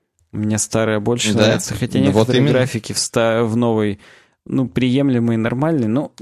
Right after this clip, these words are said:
Speaker 1: надо сказать, что еще новая версия студии почему-то Safari не работает. Ты туда заходишь, она говорит: «Ой, чувак, у тебя старый браузер, скорее
Speaker 2: Мгм.
Speaker 1: всего, тебе, нам не по пути, иди в обычную старую творческую студию». Хотя я больше чем уверен, что сработало бы,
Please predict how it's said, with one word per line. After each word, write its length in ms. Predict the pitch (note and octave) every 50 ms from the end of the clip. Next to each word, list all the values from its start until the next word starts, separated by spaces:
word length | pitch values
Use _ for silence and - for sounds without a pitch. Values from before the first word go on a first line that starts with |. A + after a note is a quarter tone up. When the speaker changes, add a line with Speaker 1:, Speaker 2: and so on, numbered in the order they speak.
| D3 C#3+ - -
Speaker 1:
надо 220 | D#3 D#3+ D#3+ D#3
сказать, 320 | C#3+ - - D#3 E3 D#3+ C#3+
что 160 | - - D3+
еще 260 | C#3+ B2+ - - C#3+
новая 320 | C#3+ C#3+ D3 D3 C#3+ C#3+ C#3
версия 320 | C#3 D3 C#3 - - C3
студии 300 | A#2 - - C#3+ C3+ C3
почему-то 340 | B2 - - - A#2+ A#2+ -
Safari 500 | A#2 - - B2 - - D#3+ D#3+ D#3+ C3+
не 100 | A2+ A2
работает. 460 | G#2+ G#2+ G2+ G#2 G#2+ G2+ - G#2+ - -
Ты 100 | B2 G#2+
туда 220 | - A#2 A#2 B2
заходишь, 460 | A2+ B2 A#2 - D#3 E3+ D#3+ - -
она 100 | A2+ A2+
говорит: 180 | A2 A2+ A2 - - - - - - - - - -
«Ой, 320 | F#3+ F#3+ G#3+ A#3+ D4 C#4
чувак, 360 | - - - F3+ F3 E3 D#3 D3+
у 40 |
тебя 160 | D3 - C#3+ C3+
старый 300 | - - D3+ D3 D3 C#3
браузер, 580 | C3+ C#3+ D#3+ F#3 F#3+ F#3 E3+ D3+ D3 C#3 B2
скорее 300 | - - - C3 B2+ C3+
Speaker 2:
Мгм. 40 | C#3
Speaker 1:
всего, 220 | G2 F#2 A#2 A#2+
тебе, 260 | A2 - A2+ A2 - A#2+
нам 180 | B2 B2 A#2+ A#2
не 100 | A2+ G#2
по 120 | A#2+ A2+
пути, 440 | A2 A#2+ A#2+ - - - D#3 C#3+ B2
иди 200 | A2 A2+ B2 B2
в 60 | A2+ A2
обычную 440 | G2+ G2+ A2+ G2+ - - A2+ A2 G#2+
старую 440 | - - A2+ G#2+ G2+ - - -
творческую 540 | - - - A2+ A#2+ - - - - - A2+
студию». 380 | - - - D#3 D3 C#3 B2 G#2
Хотя 180 | - A2+ G#2+ A#2 G#2+
я 80 | B2+ B2
больше 240 | C3 C#3 B2 A2
чем 180 | - - B2 B2
уверен, 200 | C3+ C3 B2 A#2
что 180 | G#2+ - - A2
сработало 680 | - - B2 A#2 A2+ A#2 B2 A#2+ - A2+ G#2+ G#2+ G#2+
бы, 280 | G2+ G#2 B2 C#3 E3+